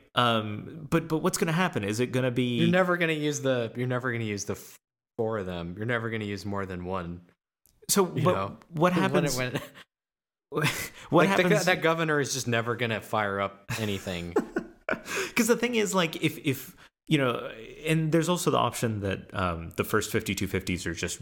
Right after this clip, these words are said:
Speaker 1: really horribly binned and, you know, eventually we'll get lower power versions.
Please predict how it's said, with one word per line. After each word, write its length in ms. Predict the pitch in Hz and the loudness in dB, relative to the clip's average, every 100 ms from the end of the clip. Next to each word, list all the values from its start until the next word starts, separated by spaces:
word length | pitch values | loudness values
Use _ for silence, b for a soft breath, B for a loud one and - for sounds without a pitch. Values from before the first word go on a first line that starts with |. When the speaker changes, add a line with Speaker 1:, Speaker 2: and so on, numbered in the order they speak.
| 107 | -2
Speaker 1:
really 480 | 95 92 87 82 - - | 0 0 -2 -6 -12 -10
horribly 380 | - 104 95 92 | 0 2 2 0
binned 480 | 82 87 82 80 78 - | 2 0 0 -6 -6 -4
and, 460 | 90 80 78 80 - | -4 -4 -8 -10 -6
you 100 | 87 | -2
know, 120 | 85 | 0
eventually 400 | 85 104 - 92 | 0 0 0 -2
we'll 140 | 80 | -2
get 200 | 82 82 | -4 -4
lower 220 | 104 85 78 | -2 -2 -2
power 280 | - 85 82 | -2 -2 -2
versions. 440 | 85 87 92 98 | -6 -8 -12 -14